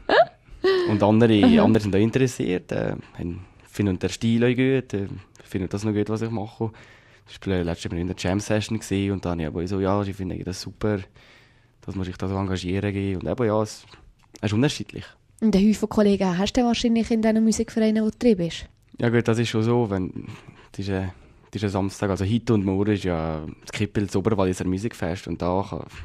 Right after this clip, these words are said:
Speaker 2: kannst du keine zwei Meter laufen, ohne irgendwas wieder rein und da hier rein, rein, rein ziehen und da rein.
Speaker 1: Also ist dein Wochenendprogramm eigentlich gesetzt für das Wochenende?
Speaker 2: Ja, eigentlich schon. Mhm.
Speaker 1: Mhm. Ha-, hast du auch Konzerte, ob ich noch jetzt das Kippel?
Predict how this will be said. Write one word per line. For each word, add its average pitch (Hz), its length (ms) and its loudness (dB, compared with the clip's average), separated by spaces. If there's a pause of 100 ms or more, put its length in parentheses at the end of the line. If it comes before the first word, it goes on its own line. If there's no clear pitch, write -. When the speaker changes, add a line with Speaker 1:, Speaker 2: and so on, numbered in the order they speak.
(120)
Speaker 2:
kannst 92 140 -8
du - 40 -12
keine 98 100 -6
zwei 104 160 0
Meter 101 260 2
laufen, 101 400 -2
ohne 95 240 -2
irgendwas 98 260 0 (120)
wieder 95 160 -6
rein 92 180 -6
und 95 200 -8 (1040)
da 95 140 -4
hier 101 260 2
rein, 107 220 0
rein, 107 200 0 (120)
rein 107 100 0
ziehen 90 280 -2
und 90 100 -6
da 87 80 0
rein. 101 480 -6 (380)
Speaker 1:
Also 208 160 0
ist 202 160 0
dein 220 280 2
Wochenendprogramm 240 960 6
eigentlich 175 500 -6
gesetzt - 420 -4
für 170 80 -6
das - 220 -8
Wochenende? - 480 -10 (200)
Speaker 2:
Ja, 104 160 4
eigentlich 95 360 -6
schon. 87 280 -8
Mhm. 95 280 -8
Speaker 1:
Mhm. 196 200 0
Ha-, 202 200 6
hast 214 80 2
du 233 60 8
auch 233 40 4
Konzerte, 277 520 0
ob 240 100 -2
ich 226 60 0
noch 226 80 0
jetzt 190 240 -6
das - 20 -20
Kippel? 180 360 -6